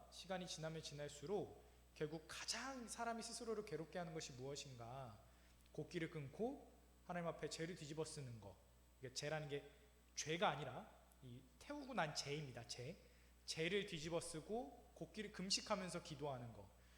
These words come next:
이것이 가장 하나님 앞에서 우리 스스로를 괴롭게 하고 참회하는 것이라고 해서 이 스스로 괴롭게 한다라는,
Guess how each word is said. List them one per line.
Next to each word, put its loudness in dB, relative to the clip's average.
이것이 6
가장 0
하나님 4
앞에서 4
우리 0
스스로를 -2
괴롭게 -2
하고 -2
참회하는 2
것이라고 2
해서 -2
이 -4
스스로 2
괴롭게 0
한다라는, 2